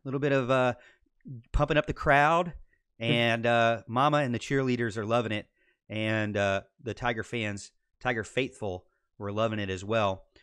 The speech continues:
Speaker 1: For
Speaker 2: No doubt.
Speaker 1: me, for me, since you didn't do, since you didn't do the, the, the game winner,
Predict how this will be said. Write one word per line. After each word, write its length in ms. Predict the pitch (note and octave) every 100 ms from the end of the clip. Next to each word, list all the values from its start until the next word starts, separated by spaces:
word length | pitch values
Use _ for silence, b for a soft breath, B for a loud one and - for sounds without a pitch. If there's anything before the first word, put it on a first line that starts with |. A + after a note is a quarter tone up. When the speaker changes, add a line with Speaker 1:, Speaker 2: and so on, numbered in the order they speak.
| b b
Speaker 1:
For 140 | - B2
Speaker 2:
No 80 |
doubt. 80 | C3
Speaker 1:
me, 380 | G#3+ D#3 A#2 A#2 - - _ _ _ _ -
for 100 | B2+
me, 300 | D3 D#3+ C3+
since 280 | B2 C3 -
you 80 | E3
didn't 260 | F3 D#3+
do, 460 | B2+ C#3+ C#3 C3+ C3 _ _ _ _ _ _
since 180 | B2 A2
you 80 | D3
didn't 240 | D#3 D3
do 260 | C3 C3+ C3
the, 380 | A#2+ A#2 A2+ G#2
the, 320 | A2 A2 A2
the 120 | G2+ A2
game 340 | A2 C3 C3+
winner, 400 | B2 A#2+ F2 F2